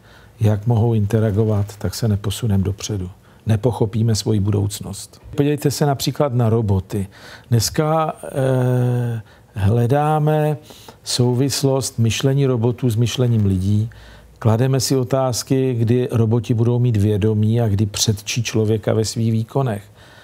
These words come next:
A při tomto uvažování se najednou vracíme k medicíně, psychologii. Vracíme se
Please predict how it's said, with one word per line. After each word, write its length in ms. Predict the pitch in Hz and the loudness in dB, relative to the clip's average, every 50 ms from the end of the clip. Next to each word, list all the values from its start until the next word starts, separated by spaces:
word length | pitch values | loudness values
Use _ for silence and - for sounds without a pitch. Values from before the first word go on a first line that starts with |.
| - - - - - - _ _ - - - | -20 -20 -20 -20 -20 -20 _ _ -20 -10 -6
A 100 | 123 107 | -6 -4
při 260 | - - - 120 110 | -4 -2 -2 -2 0
tomto 380 | - - 127 123 - 147 139 | 0 0 -2 0 0 0 0
uvažování 680 | 139 127 131 135 117 123 127 127 127 127 127 131 131 117 | 2 0 0 0 2 2 2 2 2 2 2 2 0 0
se 180 | - - 131 | 0 0 2
najednou 460 | 120 123 127 135 135 135 143 143 139 | 2 4 2 2 2 2 2 2 2
vracíme 540 | 131 127 123 120 110 - - 143 135 131 123 | 2 2 0 0 -2 -4 -4 -2 0 0 -2
k 80 | 113 - | -2 -2
medicíně, 640 | 117 110 101 113 110 - - 117 110 104 98 92 87 95 - _ - - - - - - - - _ _ | -2 0 0 0 -2 -4 -4 -4 -4 -2 -4 -4 -6 -10 -16 _ -20 -20 -20 -20 -20 -20 -20 -20 _ _
psychologii. 920 | - - - 117 - - - 135 127 120 110 101 - 104 98 90 90 92 - - - - - - - - _ - | -6 -2 -2 -2 -2 0 0 0 0 0 -2 -2 -2 -2 -2 -2 -4 -6 -8 -12 -20 -20 -20 -20 -20 -20 _ -2
Vracíme 600 | 107 107 107 107 104 104 - 127 127 127 123 123 | 0 2 2 2 0 0 0 2 2 2 2 2
se 380 | 117 - - 139 131 131 131 | 0 0 0 2 2 2 0